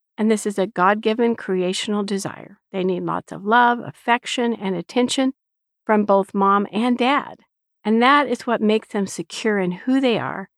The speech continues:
and provides protection for them. When a young lady is desperate for attention from the boys,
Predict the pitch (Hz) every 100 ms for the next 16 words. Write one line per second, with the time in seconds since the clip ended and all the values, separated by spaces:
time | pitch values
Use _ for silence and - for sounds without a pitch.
0 | _ _ _ - 214 - 208 185 165 -
1 | - 208 220 247 - 233 - - - -
2 | - _ _ _ - 240 285 311 302 285
3 | 294 269 214 196 202 202 185 - - -
4 | 214 233 - 262 - 262 262 254 240 240
5 | 220 214 202 190 175 156 160 -